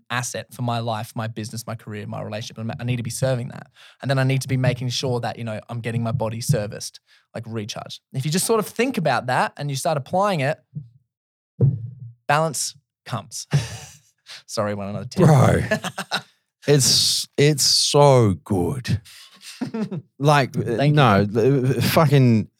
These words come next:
Speaker 2: I, I can't put into words how good that, that, what, that little pie chart. Like, I've taken, I, literally, I don't take notes in podcasts.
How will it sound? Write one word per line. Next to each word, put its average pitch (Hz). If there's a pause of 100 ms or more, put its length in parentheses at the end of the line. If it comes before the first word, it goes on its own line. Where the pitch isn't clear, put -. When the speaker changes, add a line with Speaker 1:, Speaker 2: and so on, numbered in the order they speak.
Speaker 2:
I, 113 (1300)
I 170
can't 165
put 147
into 110
words 107
how 123
good 90 (360)
that, 98 (160)
that, 123
what, 113
that 131
little 117
pie 113
chart. 143 (160)
Like, 113
I've 185
taken, 247
I, 131 (380)
literally, 135
I 139
don't 196
take 135
notes 107
in 85
podcasts. -